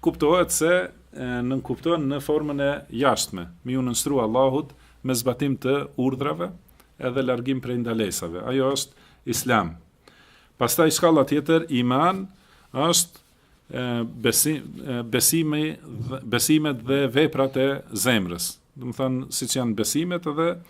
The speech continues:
gjithashtu veprat, sikur frika, shpresa e kështu me radhë. Edhe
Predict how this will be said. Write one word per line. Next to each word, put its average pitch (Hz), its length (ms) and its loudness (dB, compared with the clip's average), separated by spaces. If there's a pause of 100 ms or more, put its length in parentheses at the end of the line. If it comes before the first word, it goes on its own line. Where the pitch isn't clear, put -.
(260)
gjithashtu 143 400 2
veprat, 120 400 -2
sikur - 260 -6
frika, 113 460 -2
shpresa 110 440 -6
e 92 60 -12
kështu 101 180 -10
me 95 80 -8
radhë. 90 320 -8 (640)
Edhe 151 240 4